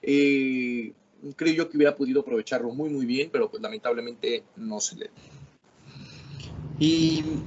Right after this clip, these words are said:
Speaker 2: te propongo una, una vuelta más a esta sección ya para ir cerrando.
Speaker 1: Claro,
Speaker 2: Eh,
Speaker 1: claro.
Speaker 2: ¿sabes? Tal vez los resultados no lo digan tanto,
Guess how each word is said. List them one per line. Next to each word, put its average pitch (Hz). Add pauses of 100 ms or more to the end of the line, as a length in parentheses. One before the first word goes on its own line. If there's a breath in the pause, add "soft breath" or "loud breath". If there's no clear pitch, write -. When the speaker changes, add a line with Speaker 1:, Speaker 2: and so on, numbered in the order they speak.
(100)
Speaker 2:
te 165
propongo 143 (220)
una, 117 (240)
una 151
vuelta 147
más 135
a 143
esta 123
sección 139
ya 139
para -
ir -
cerrando. 190 (520 loud breath)
Speaker 1:
Claro, 135
Speaker 2:
Eh, 127
Speaker 1:
claro. 120 (840)
Speaker 2:
¿sabes? 269
Tal 254
vez 311
los 196
resultados 180
no 196
lo 170
digan 151
tanto, 135